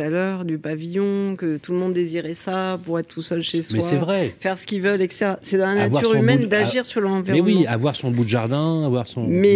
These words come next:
Speaker 2: bien sûr.
Speaker 1: euh, aujourd'hui, en fait, euh, on peut avoir tout ça, euh,
Speaker 2: Ouais.
Speaker 1: dans le logement intermédiaire, dans
Speaker 2: Oui,
Speaker 1: du,
Speaker 2: oui.
Speaker 1: euh,
Speaker 2: Ouais.
Speaker 1: dans du logement collectif.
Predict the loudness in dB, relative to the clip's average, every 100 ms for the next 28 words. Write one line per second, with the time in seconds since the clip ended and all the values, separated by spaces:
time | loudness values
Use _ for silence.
0 | 6 4 4 4 4 2 2 0 0 -2
1 | 0 0 -2 -2 -2 0 2 2 2 0
2 | 0 -2 -2 0 0 -2 -8 -8 -4 -2
3 | 0 0 2 0 0 0 0 0 0 0
4 | 0 0 -2 -4 -4 -6 -4 -2 -2 -2
5 | -2 -2 4 6 6 2 2 2 2 2
6 | 0 -2 -6 -4 -2 0 0 0 0 0
7 | -2 -2 -4 -4 -4 -6 -4